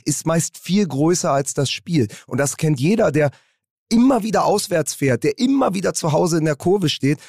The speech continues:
und sagt, pass auf, wie kann das sein? Seit drei Spielen nicht gewonnen, seit zehn Spielen nicht gewonnen und wir gehen immer wieder hin. Aber du siehst halt, die Leute gehen ja auch für sich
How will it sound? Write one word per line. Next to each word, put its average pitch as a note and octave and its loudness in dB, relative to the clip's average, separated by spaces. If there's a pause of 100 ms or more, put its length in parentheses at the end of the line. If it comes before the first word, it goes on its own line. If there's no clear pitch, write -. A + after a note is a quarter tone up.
und C3+ -2
sagt, D#3 0
pass D#3 0
auf, D#3+ -2
wie C#3 -4
kann E3+ 0
das F#3 2
sein? E3 0 (180)
Seit C3 -4
drei D#3+ 0
Spielen F3 -2
nicht D#3+ -2
gewonnen, D3 -2
seit C#3+ 0
zehn F#3 0
Spielen D#3 -2
nicht C#3 -12
gewonnen C#3+ -2
und C#3 -4
wir D#3+ 0
gehen D#3 0
immer F#3 2
wieder E3 0
hin. E3+ 0 (200)
Aber C#3 0
du D3 2
siehst D#3+ 0
halt, E3+ -2
die C#3+ -4
Leute D3 0
gehen D#3+ -2
ja E3 0
auch D3 -2
für G3 0
sich D3+ -2